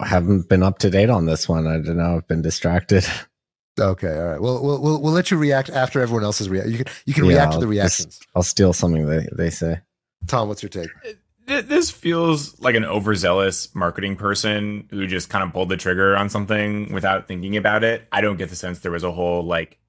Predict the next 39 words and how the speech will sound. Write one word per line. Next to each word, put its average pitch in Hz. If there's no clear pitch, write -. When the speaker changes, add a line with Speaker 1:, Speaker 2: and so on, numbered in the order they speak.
Speaker 3:
you 113
know, 82
master 87
plan 82
with 92
malice 82
behind 82
it 80
when 82
this 87
was 87
sort 78
of -
put 78
out. 76
But 151
it 147
also, 156
like, 113
I 131
think 156
when 196
this 160
came 135
out, 123
I 104
was, 110
I, 107
like, 113
the 107
first 127
thought 123
in 113
my 104
mind 98
was, 92
like, 90
are 98
people -